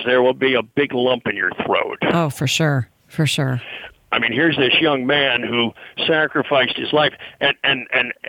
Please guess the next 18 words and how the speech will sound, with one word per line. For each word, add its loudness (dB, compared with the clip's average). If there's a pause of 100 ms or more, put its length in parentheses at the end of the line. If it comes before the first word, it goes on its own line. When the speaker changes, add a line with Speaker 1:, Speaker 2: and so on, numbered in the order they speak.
(260)
Speaker 1:
even 2
as 2
a 0
youngster, 2
he 2
knew 8
what 4
he 0
wanted 2
to -4
do. 4
He 0
wanted 4
to -2
go 2
to 2
West 2
Point. 2